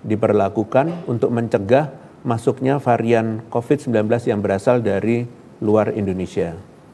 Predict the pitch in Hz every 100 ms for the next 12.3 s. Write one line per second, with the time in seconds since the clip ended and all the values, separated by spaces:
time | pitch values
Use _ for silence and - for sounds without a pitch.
0 | - - - - 123 117 113 117 117 165
1 | 165 - - - - 104 104 - 113 107
2 | 123 123 117 113 110 107 104 117 101 98
3 | 98 - 175 104 95 131 - - - -
4 | - 120 110 - 135 110 104 98 107 107
5 | 104 104 107 101 104 107 175 170 - -
6 | - 107 107 107 107 - 139 127 107 101
7 | 101 110 113 107 98 - 165 - - -
8 | 117 117 98 98 147 208 - - - -
9 | - - 120 117 107 131 156 160 143 123
10 | - 139 143 120 107 113 110 104 - 139
11 | - 104 95 98 113 113 104 95 92 104
12 | 160 -